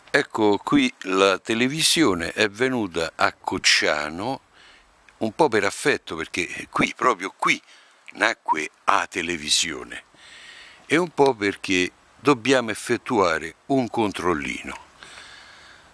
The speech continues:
Allora, il, l'ufficio Minculcop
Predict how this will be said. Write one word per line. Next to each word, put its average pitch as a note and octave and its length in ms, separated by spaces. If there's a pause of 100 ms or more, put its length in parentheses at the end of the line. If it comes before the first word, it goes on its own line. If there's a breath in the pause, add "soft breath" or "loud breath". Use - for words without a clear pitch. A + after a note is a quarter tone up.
(160)
Allora, F#2 380 (1700)
il, C3 600
l'ufficio C#3+ 580
Minculcop A2 1300